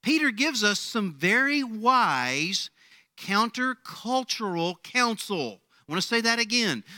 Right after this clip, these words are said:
Some very wise, it's opposed to the culture, counsel on how it is that we are to live our lives. And he starts out in verse twelve. And so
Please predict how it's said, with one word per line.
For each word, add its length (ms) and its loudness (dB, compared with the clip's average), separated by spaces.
Some 280 -2
very 360 2
wise, 800 0
it's 260 -2
opposed 760 0
to 100 -2
the 180 -4
culture, 680 -4
counsel 560 2
on 120 -2
how 240 4
it 60 2
is 160 0
that 140 -4
we 180 2
are 200 2
to 260 0
live 360 2
our 180 4
lives. 480 0
And 120 -4
he 260 -2
starts 360 -4
out 180 0
in 160 -4
verse 260 -2
twelve. 600 -6
And 140 -10
so 280 -4